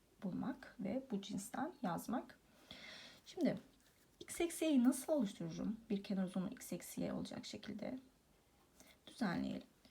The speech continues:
Şuradan y kadarlık parça alalım. X'ten y'yi çıkartalım. Şu uzunluğun x eksi y kadar mıdır? Devam ediyorum. X'ten yine y kadarlık parçayı çıkartalım.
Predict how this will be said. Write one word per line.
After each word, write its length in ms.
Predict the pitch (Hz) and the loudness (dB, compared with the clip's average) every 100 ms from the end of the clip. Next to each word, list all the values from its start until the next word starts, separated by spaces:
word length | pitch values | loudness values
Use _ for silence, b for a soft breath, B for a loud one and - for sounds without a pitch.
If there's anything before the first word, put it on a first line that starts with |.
| B | B
Şuradan 420 | - 302 302 311 - 294 | -4 2 2 2 -2 0
y 220 | 311 311 | 2 4
kadarlık 460 | 269 226 202 254 - | 2 4 2 0 0
parça 380 | 196 196 - | 0 0 2
alalım. 320 | 220 175 180 196 _ _ _ _ _ _ B B B B B - | 2 4 0 -4 _ _ _ _ _ _ B B B B B -2
X'ten 540 | 311 - - 185 247 - 262 | 0 0 2 2 2 2 4
y'yi 200 | 240 233 | 4 4
çıkartalım. 600 | - 180 196 226 233 320 - - - - - | -2 -2 -2 0 0 0 -4 -12 -10 -12 -10
Şu 180 | - 294 | -2 4
uzunluğun 520 | 240 214 196 208 302 - - | 4 6 4 4 2 -2 -4
x 200 | 262 - | 0 2
eksi 240 | 262 - | 0 0
y 160 | 330 269 | -2 0
kadar 280 | - - - | 0 0 0
mıdır? 440 | - - - - - _ _ _ _ _ _ - | -2 -4 -6 -6 -10 _ _ _ _ _ _ 2
Devam 200 | 233 185 | 6 6
ediyorum. 380 | - - 262 - - - B B B B - | 4 0 -2 -4 -18 -20 B B B B -2
X'ten 460 | 359 - - 254 | 0 -2 2 6
yine 500 | 202 196 190 165 226 - - - _ - - - - | 8 8 8 4 0 -2 -10 -20 _ -14 -14 -10 0
y 120 | 311 | 0
kadarlık 500 | - 254 196 - - | 2 2 4 2 -2
parçayı 400 | 220 220 - 202 | -2 0 0 -2
çıkartalım. 680 | - 262 247 - 262 254 | -2 -2 -4 2 4 6